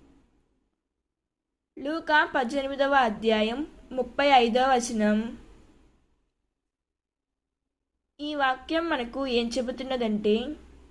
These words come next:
యేసు దగ్గరకు వచ్చే ప్రతి ఒక్కరిని ఆయన దాటవేయడు.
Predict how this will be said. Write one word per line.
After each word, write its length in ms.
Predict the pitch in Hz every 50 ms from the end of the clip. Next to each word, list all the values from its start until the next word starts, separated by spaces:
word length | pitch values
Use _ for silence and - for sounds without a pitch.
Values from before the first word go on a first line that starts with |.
| - _ _ _ _ _ _ _ _ _ _ _ _ _ _ _ _ _ _ _ _ _ _ _ _ _ _ _ _ _ - 254
యేసు 300 | 277 302 311 - 381 349
దగ్గరకు 520 | 294 311 262 226 247 247 247 - 247 240
వచ్చే 340 | 233 220 226 - 254 254 277
ప్రతి 580 | 285 - - 254 240 240 240 - - 330 349
ఒక్కరిని 680 | 349 320 330 - - 240 220 214 214 208 208 220 247 294 330 - - - - _ _ _ _ _ _ _ _ _ -
ఆయన 460 | 226 220 220 226 226 220 226 233 262
దాటవేయడు. 840 | 269 233 240 220 202 202 - 233 226 220 214 208 208 208 202 208 202